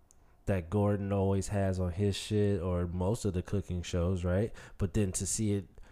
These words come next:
infused with this much T H C and that much C B D just to curve your shit, you know what I'm saying? Just a little bit. So they're, like, riding your high all the way through. And then when they had the breakfast themes, it's just that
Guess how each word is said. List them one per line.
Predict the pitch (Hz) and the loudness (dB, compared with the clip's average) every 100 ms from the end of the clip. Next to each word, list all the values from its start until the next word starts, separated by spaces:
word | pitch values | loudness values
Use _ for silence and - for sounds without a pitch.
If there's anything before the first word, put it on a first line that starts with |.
| - | -12
infused | - 95 - 98 104 104 98 85 | -8 -6 -4 0 2 2 0 -2
with | 90 87 80 - - - - | 0 0 -2 -6 -14 -12 -2
this | 98 - | -2 -2
much | 95 87 - | -4 -4 -6
T | - 90 | -4 -2
H | 87 | -4
C | - - 90 | -4 -6 -4
and | 82 85 | -4 -2
that | 90 82 | -2 -2
much | 82 | -4
C | - - 87 | -6 -6 -4
B | 85 | -4
D | 82 92 82 | -4 -2 -2
just | 80 87 | -2 -2
to | - 87 | -2 -6
curve | - - 101 95 85 | -6 -2 0 0 -4
your | 80 | -6
shit, | - 87 78 - 92 | -6 -6 -8 -10 -6
you | 107 | -2
know | 101 | 0
what | |
I'm | 95 | -2
saying? | - 98 87 | -2 -4 -2
Just | 92 - | -4 -4
a | |
little | 90 98 90 | -4 -2 -2
bit. | 82 82 | -4 -6
So | 92 92 - - - | -6 -8 -10 -14 -4
they're, | 120 | 0
like, | 117 104 | 0 0
riding | 95 98 101 98 | 0 -2 -2 -2
your | 95 95 | -2 -2
high | 95 95 90 | -2 -4 -2
all | 90 92 | -2 -2
the | 92 | -2
way | 92 90 | -2 -2
through. | - 104 92 | -2 0 0
And | 92 | 0
then | 98 98 | -2 -2
when | 101 | -2
they | 101 | -2
had | 101 98 | -2 -2
the | 98 | -4
breakfast | 87 110 - 95 82 | -2 -2 -2 -6 -6
themes, | - 87 85 92 - - - - | -4 -6 -6 -10 -16 -18 -14 -6
it's | 120 - | -4 -2
just | 127 98 | -2 0
that | 117 107 95 - | 2 2 2 -2